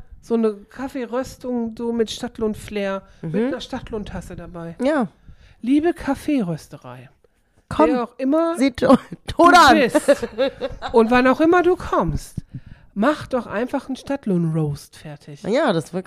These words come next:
Speaker 2: cool,
Speaker 1: Wie geil.
Speaker 2: ne?
Speaker 1: Mit Berkel-Flavor.
Speaker 2: <laughs> Mit Berkel-Flavor.
Speaker 1: Ja,
Speaker 2: Hm.
Speaker 1: der heißt dann Berkel-Kaffee oder so.
Speaker 2: Ja, es gibt doch auch Berkel-Wasser als Schnaps.
Speaker 1: Ja.
Speaker 2: In Stadtlohn.
Speaker 1: Ja.
Speaker 2: Der ist auch lecker.
Speaker 1: Das weiß ich nicht.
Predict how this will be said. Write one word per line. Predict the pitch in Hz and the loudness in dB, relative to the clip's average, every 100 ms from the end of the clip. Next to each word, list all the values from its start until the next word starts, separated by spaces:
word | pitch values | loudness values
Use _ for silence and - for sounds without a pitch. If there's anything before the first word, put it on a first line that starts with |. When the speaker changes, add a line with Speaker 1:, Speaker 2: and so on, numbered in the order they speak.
| - | -4
Speaker 2:
cool, | 175 | -2
Speaker 1:
Wie | 156 | -2
geil. | 269 | -2
Speaker 2:
ne? | 233 139 131 _ _ _ _ - | -2 -4 -10 _ _ _ _ -10
Speaker 1:
Mit | 233 - | -8 -2
Berkel-Flavor. | 254 - 190 - 139 143 123 120 _ _ _ | -2 0 -4 -4 -14 -14 -16 -18 _ _ _
Speaker 2:
<laughs> | - 208 175 220 - | -6 -4 -2 -2 -2
Mit | 220 - | -6 -8
Berkel-Flavor. | - 156 - 151 - - 151 151 151 151 190 | -6 -6 -6 -10 -10 -8 -6 -4 -4 -6 -2
Speaker 1:
Ja, | 330 | -2
Speaker 2:
Hm. | 302 | 2
Speaker 1:
der | 254 | 4
heißt | 294 330 | 4 2
dann | 349 330 320 | 0 0 -2
Berkel-Kaffee | - 302 254 - 170 - 160 | -6 -6 -4 -6 -10 -12 -12
oder | 151 147 | -12 -14
so. | 147 143 139 | -14 -14 -12
Speaker 2:
Ja, | 277 302 170 | -8 -4 -4
es | - - | -6 -10
gibt | 175 - | -12 -10
doch | 175 | -6
auch | - 175 | -6 -6
Berkel-Wasser | - 190 185 - 185 180 196 - 202 | -2 -2 -2 -2 0 0 -2 -4 -4
als | 190 196 - | -2 -4 -8
Schnaps. | 233 196 - - _ _ _ | -8 -8 -8 -16 _ _ _
Speaker 1:
Ja. | 370 - | -6 -6
Speaker 2:
In | 147 | -6
Stadtlohn. | - - - - - - _ _ _ _ _ _ _ _ _ _ _ _ - | -10 -10 -12 -14 -18 -20 _ _ _ _ _ _ _ _ _ _ _ _ -6
Speaker 1:
Ja. | 233 - - - - - | -6 -8 -18 -18 -18 -12
Speaker 2:
Der | 151 | -10
ist | - | -8
auch | 175 | -10
lecker. | 196 208 - 104 - _ _ - | -8 -8 -6 -8 -10 _ _ -10
Speaker 1:
Das | 220 - | -10 -8
weiß | 233 170 | -10 -10
ich | 143 | -10
nicht. | 147 | -12